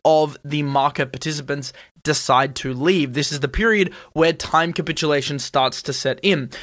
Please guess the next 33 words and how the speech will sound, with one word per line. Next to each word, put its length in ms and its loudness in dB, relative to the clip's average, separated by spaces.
But 80 2
if 120 0
we 80 4
compare 580 4
this 180 -4
period 520 0
time-wise 580 0
to 100 2
the 160 0
last 400 4
cycle, 480 0
then 100 0
we 80 2
can 120 2
assert 420 2
that 140 2
we're 120 2
currently 600 2
more 440 4
than 100 2
halfway, 760 2
around 320 0
fifty-one 680 0
percent 480 0
of 240 4
the 100 2
way 300 2
through 680 2
this 180 0
period 400 2
of 100 0
ninety-six 600 -4
weeks. 340 -4